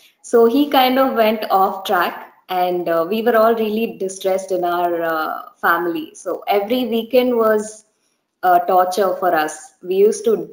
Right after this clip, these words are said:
dread, uh, weekends in our home because,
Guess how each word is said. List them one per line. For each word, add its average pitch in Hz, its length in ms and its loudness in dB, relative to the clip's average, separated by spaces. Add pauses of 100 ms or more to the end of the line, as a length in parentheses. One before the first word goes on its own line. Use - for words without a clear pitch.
(120)
dread, 190 460 -2 (200)
uh, 165 340 -2
weekends 190 520 -2
in 175 100 0
our 180 160 -2
home 180 380 -6
because, 175 420 -6